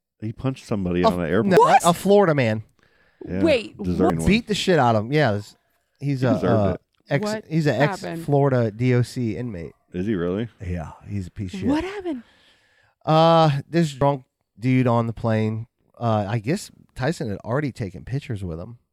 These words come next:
Speaker 3: Oh.
Speaker 2: And, uh, it just, he was unrelenting, just fucking
Speaker 1: The,
Speaker 2: would not leave him alone.
Speaker 1: the,
Speaker 2: Would
Speaker 1: uh,
Speaker 3: Oh,
Speaker 1: the
Speaker 3: okay.
Speaker 1: accusation. I, you know, we don't, I don't know the facts here. I don't know enough to
Speaker 2: No,
Speaker 1: say, but
Speaker 2: no, we have
Speaker 1: but,
Speaker 2: no
Speaker 1: like,
Speaker 2: facts.
Speaker 1: they, um,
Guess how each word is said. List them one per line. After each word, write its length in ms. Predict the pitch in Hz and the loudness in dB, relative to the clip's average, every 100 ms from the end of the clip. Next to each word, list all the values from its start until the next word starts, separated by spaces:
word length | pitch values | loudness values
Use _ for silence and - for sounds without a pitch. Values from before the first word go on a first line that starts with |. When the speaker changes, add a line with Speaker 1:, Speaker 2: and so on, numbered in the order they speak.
| _ _ - | _ _ -2
Speaker 3:
Oh. 100 | 302 - - | -2 -2 -6
Speaker 2:
And, 180 | 135 123 | 0 2
uh, 320 | 104 98 90 - _ _ - | 2 2 -2 -6 _ _ -2
it 140 | 147 | 0
just, 320 | 123 147 131 - | 2 0 0 -2
he 200 | 135 117 | -4 -2
was 300 | 123 120 95 - _ _ _ _ _ _ _ _ _ _ _ | -2 -2 -4 -18 _ _ _ _ _ _ _ _ _ _ _
unrelenting, 760 | 156 147 131 120 113 107 98 110 | 0 2 2 2 2 0 -4 -4
just 340 | 127 120 - | -2 -4 -8
fucking 920 | - - - 160 139 110 110 113 131 143 | -20 -16 0 0 2 -2 -6 -6 -4 0
Speaker 1:
The, 80 | |
Speaker 2:
would 140 | 151 143 | 2 2
not 240 | 135 120 | 2 2
leave 160 | 120 117 | 2 0
him 80 | 104 | -2
alone. 340 | 95 92 95 | -4 -4 -4
Speaker 1:
the, 200 | 113 120 | 0 2
Speaker 2:
Would 160 | 135 113 | 2 2
Speaker 1:
uh, 360 | 113 101 87 208 | 0 0 -2 -2
Speaker 3:
Oh, 560 | 202 208 208 196 180 | 0 2 2 0 -2
Speaker 1:
the 100 | 123 | 0
Speaker 3:
okay. 100 | 131 | 0
Speaker 1:
accusation. 800 | 113 127 - 120 92 104 101 123 | 2 0 0 0 2 0 0 -2
I, 100 | 92 107 - | -4 -6 -6
you 120 | 104 | -4
know, 80 | 95 | -2
we 120 | 98 | -2
don't, 100 | 92 | -4
I 40 | |
don't 100 | 90 | -6
know 100 | 90 | -8
the 60 | 80 | -10
facts 300 | - 67 - | -14 -16 -14
here. 140 | 73 | -12
I 40 | 73 | -12
don't 500 | 73 - - - 82 | -12 -18 -20 -16 -12
know 60 | |
enough 140 | 78 - | -12 -10
to 60 | |
Speaker 2:
No, 120 | 196 110 82 | -6 -4 -4
Speaker 1:
say, 60 | 80 | -6
but 180 | 85 - | -10 -12
Speaker 2:
no, 120 | 92 | -10
we 140 | 98 | -4
have 120 | 123 95 | -2 0
Speaker 1:
but, 220 | 113 110 | 0 0
Speaker 2:
no 60 | |
Speaker 1:
like, 80 | 107 | -2
Speaker 2:
facts. 120 | - _ | -4 _
Speaker 1:
they, 260 | 113 107 101 | -2 0 0
um, 960 | 92 92 87 78 67 - - 71 - | -2 -4 -6 -8 -10 -16 -18 -20 -20